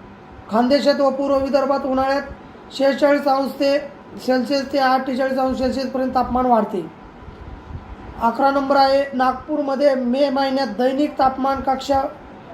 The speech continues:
टिंबटिंबपर्यंत आढळते. तर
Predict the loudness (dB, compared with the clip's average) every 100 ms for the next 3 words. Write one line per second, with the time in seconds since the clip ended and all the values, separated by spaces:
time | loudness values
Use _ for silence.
0 | -8 -2 2 2 2 2 2 2 2 4
1 | 4 4 2 2 -2 -4 -14 -20 -20 -20
2 | -20 -20 -20 -20 -20 -16 -16 -16 -18 -18
3 | -16 -16 -12 2 4 4